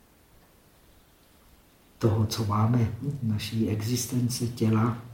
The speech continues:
a mysli. Víc nemáme.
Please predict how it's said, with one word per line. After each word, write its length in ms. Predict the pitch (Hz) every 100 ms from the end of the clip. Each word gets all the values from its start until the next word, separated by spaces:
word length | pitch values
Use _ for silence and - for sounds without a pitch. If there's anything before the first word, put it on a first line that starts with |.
| -
a 240 | 107 107 - - - - - - _ - - - - - - - - - - - - _ - - - _ _
mysli. 460 | 113 110 - 120 113 - - 135 101
Víc 260 | 113 113 127
nemáme. 720 | 120 123 131 120 104 -